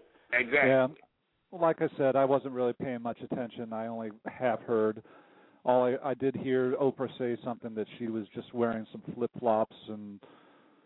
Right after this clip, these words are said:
Speaker 2: um, I don't know what else, you know, just a pullover or something like that. So, I mean, she didn't mention
Speaker 1: Okay.
Speaker 2: anything about what brand of clothing she was wearing or, or jewelry or anything like that. Um,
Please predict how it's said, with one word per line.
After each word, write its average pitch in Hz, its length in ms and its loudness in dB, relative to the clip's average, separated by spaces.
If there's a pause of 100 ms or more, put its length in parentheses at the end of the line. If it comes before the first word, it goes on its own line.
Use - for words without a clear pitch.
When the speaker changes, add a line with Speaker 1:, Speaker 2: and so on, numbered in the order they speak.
(380)
Speaker 2:
um, 95 460 -6 (300)
I 131 100 -2
don't 113 140 0
know 107 160 0
what 101 180 2
else, 98 240 0
you - 80 -10
know, 110 80 -6
just - 200 -14
a 107 40 -8
pullover 110 520 2
or 101 300 0
something 98 240 -8
like 92 200 -10
that. 98 320 -2 (180)
So, 95 260 0
I 101 60 0
mean, 101 240 -4
she 127 60 2
didn't 107 180 2
mention 113 260 -4
Speaker 1:
Okay. 107 200 -4
Speaker 2:
anything 101 260 -4
about 95 360 0 (180)
what 113 280 2 (280)
brand 117 360 -2
of 104 120 -8
clothing 104 580 -4
she 110 80 -10
was 95 160 -10
wearing 101 500 -4
or, 98 140 -12 (200)
or 95 300 -2 (140)
jewelry 101 460 2
or 90 100 -4
anything 92 240 -6
like 90 180 -8
that. 95 320 -2 (880)
Um, 87 480 -6